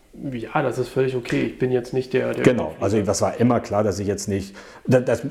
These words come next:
Speaker 2: manchmal entwickelt sich das, wie Holger zum Beispiel, der war, ist mit mir auch rausgegangen, der ist bei den Amateuren ge-, beim H S V zwar gelandet, aber der ist dann,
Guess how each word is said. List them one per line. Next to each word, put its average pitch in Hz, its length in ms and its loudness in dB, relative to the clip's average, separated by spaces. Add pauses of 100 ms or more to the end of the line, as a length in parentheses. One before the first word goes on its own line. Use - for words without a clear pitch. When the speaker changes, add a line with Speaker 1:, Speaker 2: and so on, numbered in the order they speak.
(120)
Speaker 2:
manchmal 160 260 4
entwickelt 214 280 2
sich 101 80 0
das, 95 140 -2
wie 113 80 4
Holger 143 260 6
zum 113 120 -4
Beispiel, 101 200 -4
der 95 140 -2
war, 110 180 2
ist 120 240 -2
mit 123 140 2
mir 110 200 2
auch 113 180 2
rausgegangen, 127 440 2
der 117 80 0
ist - 140 -4
bei 104 80 -2
den 95 100 -6
Amateuren 98 540 0
ge-, 117 100 2
beim 92 240 -2
H 87 60 -2
S 82 80 -8
V 110 160 4
zwar 151 180 2
gelandet, 135 380 2 (300)
aber 92 160 4
der 98 120 2
ist - 140 -4
dann, 92 340 -2